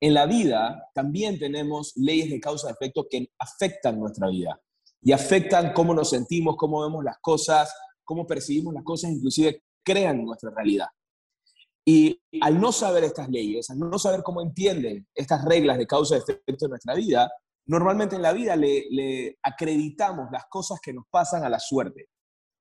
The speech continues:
¿no? Decimos, "Ah, bueno, esta persona tiene buena suerte porque le han pasado cosas buenas en la vida, esta persona tiene mala suerte porque no le han pasado cosas buenas en la vida", pero no tiene nada que ver con la suerte. La suerte es simplemente,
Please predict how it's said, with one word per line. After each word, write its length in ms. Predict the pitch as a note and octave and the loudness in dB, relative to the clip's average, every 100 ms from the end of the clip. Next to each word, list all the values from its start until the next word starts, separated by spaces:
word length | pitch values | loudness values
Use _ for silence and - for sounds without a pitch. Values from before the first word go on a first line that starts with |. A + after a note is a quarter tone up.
| _ _ _ | _ _ _
¿no? 260 | G2+ C#3 E3 | -4 -2 0
Decimos, 380 | C3 E3+ F3 F#3+ | -2 -2 -2 0
"Ah, 80 | |
bueno, 180 | F#3 F#3+ | 0 -2
esta 160 | D3+ D#3 | -4 -6
persona 300 | C#3 D3+ D3+ | -8 -8 -6
tiene 160 | D#3 | -6
buena 260 | D3 D3 C3+ | -4 -2 -2
suerte 340 | - D3+ D3 | 0 2 2
porque 220 | C#3 A2+ A2+ | 0 -2 0
le 80 | |
han 60 | B2 | 0
pasado 260 | B2+ C#3 B2 | 2 0 0
cosas 200 | B2 A#2+ | -4 -6
buenas 220 | C3 A#2+ | -8 -10
en 60 | G#2 | -2
la 80 | |
vida, 240 | C3 F3 D3+ | 2 4 2
esta 160 | A#2+ | -2
persona 240 | B2+ A#2 C3 | -8 -8 -6
tiene 180 | B2+ B2 | -4 -2
mala 240 | B2+ B2+ | 2 2
suerte 520 | C3 D3 C3+ C3 C3 - _ _ _ | 4 2 4 2 0 -4 _ _ _
porque 200 | B2 B2 | -4 0
no 120 | D3+ | 0
le 60 | F#3+ | 0
han 80 | C#3 | 0
pasado 280 | B2+ C3 | -4 -4
cosas 220 | A#2+ B2+ B2 | -6 -8 -10
buenas 220 | B2+ B2+ | -10 -8
en 60 | |
la 80 | A2+ | -4
vida", 200 | A2+ B2+ | 0 -2
pero 140 | B2 C#3 | -2 -6
no 120 | E3 | -6
tiene 220 | F3 F#3 | -4 -6
nada 220 | F#3 F#3 F3+ | -4 -4 -2
que 60 | |
ver 120 | E3 | -4
con 120 | E3 E3 | -4 -8
la 80 | |
suerte. 340 | D#3+ G#3 A#2+ G2+ | -6 -4 -6 -8
La 100 | A2 | -6
suerte 300 | - F#3 F#3+ | -4 -2 -4
es 80 | - | -4
simplemente, 600 | E3+ F#3+ F3 E3+ F3 | -4 -4 -4 -2 -4